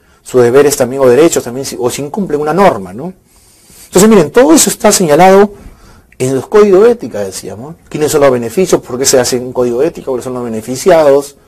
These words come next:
¿Cuál es, por qué es relevante, importante tal una u otra cosa? Entonces, eso es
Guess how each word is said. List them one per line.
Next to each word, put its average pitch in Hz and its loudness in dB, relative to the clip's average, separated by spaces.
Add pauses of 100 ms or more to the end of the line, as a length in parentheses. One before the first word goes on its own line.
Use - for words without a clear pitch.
(460)
¿Cuál 139 -2
es, - 0
por 120 -12
qué 139 4
es - -2
relevante, 135 -4
importante 120 -8
tal 131 0
una 127 -4
u 120 2
otra 156 0
cosa? 175 0 (640)
Entonces, - -6
eso 185 2
es 170 0